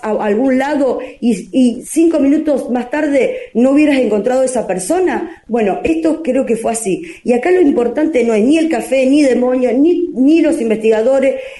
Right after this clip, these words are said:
ni lo, ni nadie, nadie más que Dionisio. Es la única persona que interesa en este momento, es Dionisio Yanca,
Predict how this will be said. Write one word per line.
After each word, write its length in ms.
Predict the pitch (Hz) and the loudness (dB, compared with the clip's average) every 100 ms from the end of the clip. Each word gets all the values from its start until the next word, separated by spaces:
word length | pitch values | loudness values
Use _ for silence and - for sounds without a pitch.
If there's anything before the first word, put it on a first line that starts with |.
| - | 0
ni 280 | 262 311 330 | 4 6 6
lo, 240 | 294 269 | 4 2
ni 160 | 269 294 | 4 4
nadie, 500 | 339 370 247 208 180 196 | 4 2 2 2 0 2
nadie 360 | 294 359 302 | 2 4 2
más 380 | 233 240 349 320 | 2 0 -2 -4
que 100 | - 208 | -4 0
Dionisio. 680 | 202 202 170 - 156 147 - - - - | 2 2 2 0 -4 -6 -8 -18 -6 0
Es 260 | 320 - | 2 2
la 280 | 247 254 247 | 0 2 0
única 420 | 392 359 262 220 | 0 0 0 -2
persona 560 | 185 - - 185 170 170 | -4 -4 -2 0 0 0
que 80 | 175 | 0
interesa 760 | 180 185 208 180 - 147 - | 0 2 2 0 -2 -10 -6
en 240 | - 175 214 | -2 2 2
este 400 | 220 - 151 120 | 0 -2 -6 -4
momento, 720 | 139 165 269 359 349 220 175 - - - _ | -2 0 2 2 2 0 -2 -8 -20 -20 _
es 280 | 320 339 330 330 - - | -2 0 -2 -6 -12 -8
Dionisio 920 | 185 226 247 269 320 320 285 285 294 | 0 2 4 4 4 2 0 -2 -4
Yanca, 760 | - 247 190 165 160 160 147 | -6 -4 -4 -4 -4 -4 -6